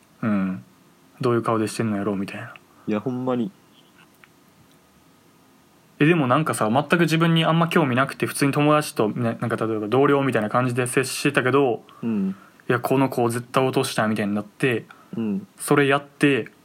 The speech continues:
Speaker 2: うん。
Speaker 1: で、ほんまに落とせてるってのはすごいよな。
Speaker 2: すごい。めっちゃすごい。
Speaker 1: で、結局俺らってそれをする勇気がなくて、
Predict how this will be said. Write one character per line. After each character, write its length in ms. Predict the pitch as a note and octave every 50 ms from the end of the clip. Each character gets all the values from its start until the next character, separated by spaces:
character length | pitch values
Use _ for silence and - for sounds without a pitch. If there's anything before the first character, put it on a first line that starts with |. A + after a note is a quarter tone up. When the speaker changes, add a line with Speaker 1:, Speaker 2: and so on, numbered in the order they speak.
| _ _ _ -
Speaker 2:
う 40 | A2
ん。 260 | G#2+ G2+ F#2+ F#2+ G2 - _
Speaker 1:
で、 80 | - D3
ほ 140 | - - C3
ん 80 | C3+
ま 100 | C3+ C3+
に 60 | C3+
落 100 | C3+ D3+ D3+
と 100 | - D#3+
せ 120 | - E3
て 100 | D3+ -
る 60 | D3
っ 20 | D3
て 120 | D3 - G#2+
の 140 | G2+ F#2+
は 80 | F#2+ - - -
す 220 | - - - - B2
ご 160 | A#2+ C3 C3+
い 100 | A#2+ G#2
よ 100 | G2 F#2
な。 220 | F#2 F#2 F2+ F#2 A#2+ - _ _ _ _ _
Speaker 2:
す 120 | - -
ご 180 | G#2+ G#2 F#2+ -
い。 40 | - - -
め 100 | - A2
っ 20 | G2+
ち 80 | -
ゃ 40 | G#2
す 100 | - -
ご 140 | G#2 F#2 F2
い。 40 | - - - - - _ _ _ - - _ - _ _ _ _ _ _ _ _ _ _ _ _ _ _ _ _ _ _ _ _ _ _ _ _ _ _ _ _ _ _ _ _ _ - _ - - _ _ - - - - - - - - - - - - - - - - - - - - -
Speaker 1:
で、 80 | C#3+
結 180 | C3+ - F#3 F3+
局 180 | G#3+ G#3 G3 G3
俺 160 | D3+ D3+ E3+
ら 100 | D3+ B2
っ 20 |
て 100 | A#2 -
そ 140 | - - D3+
れ 100 | D3+ D3+
を 80 | D3+ D3+
す 160 | D3+ - E3
る 200 | D3 D3+ D3 E3+
勇 260 | E3+ F3 D#3 D#3+ D#3 D3+
気 120 | - B2+
が 80 | A2+ G#2+
な 100 | B2 B2+
く 80 | B2
て、 340 | - - B2 A2+ A2 G#2 G2+